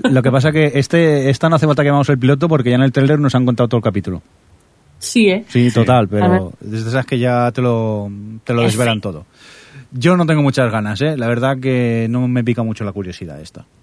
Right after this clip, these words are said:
Speaker 3: Pues vamos a por la última, que
Speaker 2: Sí.
Speaker 3: es una,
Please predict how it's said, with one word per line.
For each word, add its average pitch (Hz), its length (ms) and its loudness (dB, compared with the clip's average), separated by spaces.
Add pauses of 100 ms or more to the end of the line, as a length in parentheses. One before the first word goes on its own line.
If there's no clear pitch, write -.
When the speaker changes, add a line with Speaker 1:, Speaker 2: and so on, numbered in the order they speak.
(960)
Speaker 3:
Pues 120 160 2
vamos 147 220 2
a 160 80 0
por 147 120 0
la 139 120 4
última, 156 480 2 (220)
que 113 120 -4
Speaker 2:
Sí. 110 80 2
Speaker 3:
es 147 300 0
una, 104 560 2